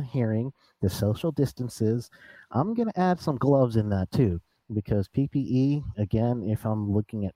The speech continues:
my contact and my touch profile, and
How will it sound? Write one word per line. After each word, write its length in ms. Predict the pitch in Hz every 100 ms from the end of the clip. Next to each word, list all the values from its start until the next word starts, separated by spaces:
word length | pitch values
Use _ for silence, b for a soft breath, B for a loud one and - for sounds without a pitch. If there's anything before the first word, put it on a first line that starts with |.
| -
my 120 | 92
contact 540 | - 110 110 - 110 -
and 100 | 90
my 100 | 90
touch 240 | - 107 -
profile, 640 | 107 110 - 110 110 117 b b b
and 380 | 113 95 92 92